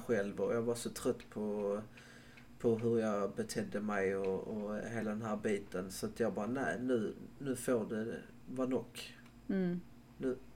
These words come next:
Speaker 1: nu får jag lägga av.
Speaker 2: Mm.
Speaker 1: Nu måste jag bli Alexander. Som jag sa, efter fyra och en halv vecka
Speaker 2: Mm.
Speaker 1: så börjar jag känna att,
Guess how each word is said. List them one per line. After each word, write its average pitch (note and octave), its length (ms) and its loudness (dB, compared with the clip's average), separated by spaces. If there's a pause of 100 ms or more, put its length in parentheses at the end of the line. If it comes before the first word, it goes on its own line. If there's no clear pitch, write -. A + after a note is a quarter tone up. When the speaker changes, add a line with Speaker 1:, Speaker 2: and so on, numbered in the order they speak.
(140)
Speaker 1:
nu C3+ 120 0
får C3+ 160 2
jag A2+ 140 6
lägga B2 240 6
av. - 160 2 (520)
Speaker 2:
Mm. F#3+ 140 4
Speaker 1:
Nu C#3+ 100 6
måste - 460 2
jag G#2+ 260 6
bli G#2+ 420 2 (840)
Alexander. - 420 -2
Som D3+ 220 2
jag B2+ 100 4
sa, - 200 0 (680)
efter B2 300 -2
fyra B2 300 2
och A2 100 2
en A2+ 80 0
halv A2 220 0
vecka - 380 0 (580)
Speaker 2:
Mm. F#3 240 2 (1160)
Speaker 1:
så A#2+ 380 2 (120)
börjar A#2+ 360 6
jag G#2+ 100 2
känna G#2+ 440 2
att, - 560 -6